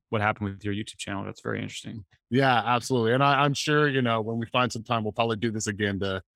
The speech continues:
Speaker 2: see if anything's, uh, changed and if we're moving in the right direction. So I, I appreciate you coming on, man.
Speaker 1: Absolutely. Thanks, Chris.
Speaker 2: All right, everybody. I hope you enjoyed that conversation with Michael. And yeah, uh, you know, something I'm, I'm noticing,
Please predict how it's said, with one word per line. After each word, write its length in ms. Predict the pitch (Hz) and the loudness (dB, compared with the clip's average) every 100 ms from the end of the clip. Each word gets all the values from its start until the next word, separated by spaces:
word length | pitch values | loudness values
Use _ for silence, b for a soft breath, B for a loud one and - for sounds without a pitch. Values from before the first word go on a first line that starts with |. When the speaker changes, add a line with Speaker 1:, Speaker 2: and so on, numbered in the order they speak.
| - | -18
Speaker 2:
see 180 | - 127 | -4 2
if 120 | 120 | 2
anything's, 460 | 117 113 117 110 104 | 2 -2 0 -2 0
uh, 240 | 104 104 101 | 2 2 0
changed 480 | - 117 101 104 110 | 0 0 0 -2 0
and 100 | 107 | -2
if 120 | 98 | -2
we're 100 | 104 | -4
moving 260 | 107 101 | -2 -2
in 100 | 101 | -2
the 60 | 101 | 0
right 200 | 98 95 | 0 -2
direction. 420 | 98 95 95 101 | -2 -4 -4 -4
So 140 | 92 95 | -6 -2
I, 220 | 110 110 | 0 0
I 80 | 113 | -2
appreciate 440 | 110 - 117 117 107 | -2 -2 -2 0 0
you 80 | |
coming 240 | 98 107 101 | -2 -2 0
on, 180 | 98 92 | -2 -2
man. 240 | 92 92 - _ _ _ _ _ _ _ - _ | -4 -6 -10 _ _ _ _ _ _ _ -20 _
Speaker 1:
Absolutely. 440 | 135 123 135 135 117 | -2 0 2 2 4
Thanks, 220 | 135 139 | 2 2
Chris. 480 | - 131 - - - _ _ _ _ _ _ _ _ _ | 0 0 0 -6 -12 _ _ _ _ _ _ _ _ _
Speaker 2:
All 280 | 139 151 156 | 4 6 6
right, 240 | 160 185 | 6 4
everybody. 500 | 196 165 185 175 175 | 4 4 6 6 6
I 100 | 170 | 6
hope 280 | 135 156 156 | 6 4 4
you 100 | 156 | 2
enjoyed 340 | 143 135 135 139 | 2 2 0 0
that 180 | 131 | -4
conversation 880 | - 139 139 135 - 127 139 147 139 B B - - | 2 2 4 2 0 -2 0 2 0 B B -12 4
with 300 | 139 143 - 120 | 6 6 4 -4
Michael. 600 | 120 123 135 147 147 151 | 0 0 2 4 4 4
And 400 | 135 143 151 147 143 | 2 4 4 2 2
yeah, 400 | 165 214 170 101 | 2 4 2 2
uh, 240 | 135 135 | 2 2
you 140 | 135 147 | 4 2
know, 100 | 139 | 2
something 260 | 170 180 | -2 0
I'm, 160 | 147 135 | 0 0
I'm 180 | 143 135 | 0 0
noticing, 500 | 131 147 143 113 117 | 2 2 2 -2 -8